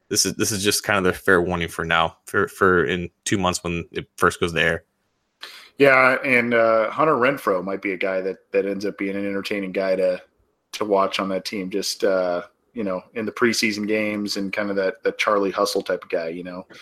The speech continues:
Speaker 2: <laughs> Um, uh, you know, I, I wanna ask you this before we get out of here, John. Um, do you buy into the,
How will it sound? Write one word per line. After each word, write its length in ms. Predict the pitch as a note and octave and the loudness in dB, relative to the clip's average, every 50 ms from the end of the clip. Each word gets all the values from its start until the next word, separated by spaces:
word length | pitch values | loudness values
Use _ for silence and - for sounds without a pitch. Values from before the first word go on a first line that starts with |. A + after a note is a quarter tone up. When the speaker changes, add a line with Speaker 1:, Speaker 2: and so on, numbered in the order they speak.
| - - - | -20 -2 0
Speaker 2:
<laughs> 300 | G#3+ - - - F3+ - | 0 0 2 0 0 2
Um, 520 | C3 C#3 C#3 C3 B2+ B2 B2 B2 B2 B2 - - _ _ _ _ _ - | 4 6 6 8 8 8 8 6 6 2 -2 -10 _ _ _ _ _ 6
uh, 160 | D3+ E3 E3 | 6 6 8
you 100 | F#3 G3+ | 6 8
know, 140 | G3+ G#3 G3+ | 8 10 10
I, 160 | G3 G3 - - - - - _ _ _ - | 10 8 6 2 -4 -14 -20 _ _ _ -2
I 540 | D3 D#3+ E3 D#3+ E3+ E3+ D#3+ D3+ D3+ - - _ _ _ _ _ _ _ _ _ _ _ _ _ | 2 4 6 6 6 6 4 2 0 -2 -8 _ _ _ _ _ _ _ _ _ _ _ _ _
wanna 260 | D3 D#3 E3+ F#3 F3+ | -6 -2 -2 0 0
ask 400 | E3 C#3+ C#3+ D3 D3 D3 - - | 2 4 4 4 4 4 2 -2
you 60 | C#3 | -2
this 220 | B2 C3+ C3 C3 - | 0 0 0 0 -4
before 280 | - A#2+ - B2+ B2 | -12 -6 -2 -2 -2
we 80 | A#2 A#2 | 0 -2
get 160 | A2 A#2 A2 | -2 0 2
out 160 | A2 A2+ A2+ | 4 4 4
of 60 | A2 | 2
here, 140 | A2 A2+ A2 | 0 -2 -2
John. 580 | G#2 - A2+ G#2+ G#2+ G#2+ G#2+ G#2 G#2 G#2+ A2 - | -2 -2 -2 0 0 0 -2 -4 -4 -8 -10 -12
Um, 540 | - B2 A#2 A2 G#2+ G#2+ G#2+ G#2+ A2 A2 - | -10 -6 -4 -4 -2 -2 -2 -4 -6 -8 -8
do 80 | - B2 | -6 -4
you 140 | C#3+ D#3 C#3 | -2 -2 4
buy 240 | B2 E3 F3 F3+ F#3 | 6 8 8 8 8
into 600 | F#3 F3 E3 E3 E3 D#3+ - - C#3 C3 B2+ A#2+ | 6 4 2 0 0 -4 -4 -2 0 0 0 0
the, 600 | A2+ A#2+ A#2 A#2 A2+ A2+ A2+ A2+ A2+ A2 G#2 - | 0 2 2 2 2 2 2 2 2 0 -2 -4